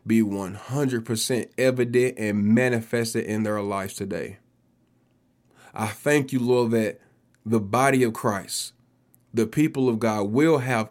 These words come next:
ears to hear, eyes to see, and a heart to receive.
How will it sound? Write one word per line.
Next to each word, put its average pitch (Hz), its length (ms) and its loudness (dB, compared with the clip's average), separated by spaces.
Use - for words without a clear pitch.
ears 139 300 2
to 123 120 -2
hear, 143 440 -2
eyes 131 300 4
to 127 160 -2
see, 156 560 0
and 120 140 2
a 110 140 2
heart 135 280 0
to 139 120 -2
receive. 156 760 0